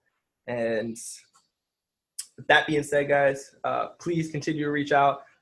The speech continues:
Don't forget to subscribe to this. Um, like it, share it, get it out there to everybody that,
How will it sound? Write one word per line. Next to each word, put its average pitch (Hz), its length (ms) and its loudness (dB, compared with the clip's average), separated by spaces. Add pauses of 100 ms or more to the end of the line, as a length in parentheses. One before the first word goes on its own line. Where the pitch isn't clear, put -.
(160)
Don't 165 140 4
forget 160 240 2
to 135 60 -8
subscribe 139 640 2
to 139 100 -8
this. 135 540 0 (480)
Um, 58 720 -6 (840)
like 135 280 2
it, 127 100 0
share 143 320 6
it, 135 240 0
get 160 140 4
it 165 80 8
out 160 180 8
there 156 140 6
to 143 120 6
everybody 139 500 2
that, 127 340 2